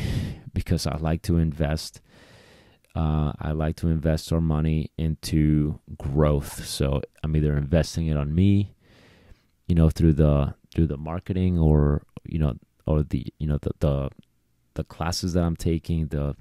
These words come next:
coaching that I'm taking. Really, it's group coaching, but yeah, but still the coaching that I'm taking, um, or reinvesting it in things like this, you know, like the, the, uh, the app.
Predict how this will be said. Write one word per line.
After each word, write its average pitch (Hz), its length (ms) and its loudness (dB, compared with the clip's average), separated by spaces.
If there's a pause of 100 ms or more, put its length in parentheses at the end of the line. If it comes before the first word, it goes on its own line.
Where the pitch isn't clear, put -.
coaching 90 380 0
that 80 100 0
I'm 78 140 -2
taking. 73 580 -6 (540)
Really, 87 220 0
it's 82 140 -2
group - 320 0
coaching, 76 460 -2
but 73 160 -4
yeah, 76 160 -2 (120)
but - 120 -14
still - 240 -2
the 78 120 -4
coaching 78 420 -2
that 71 140 -4
I'm 73 100 -6
taking, 76 500 -6 (920)
um, 80 400 2 (160)
or 90 220 6
reinvesting 82 760 0
it 80 80 0
in 76 100 -2
things - 280 -6
like 76 160 -2
this, 71 240 -8
you 78 60 -8
know, 73 120 -4
like 69 260 -8
the, 64 300 -8 (1040)
the, 76 380 0
uh, 67 240 -4 (100)
the - 180 -4
app. 78 320 -6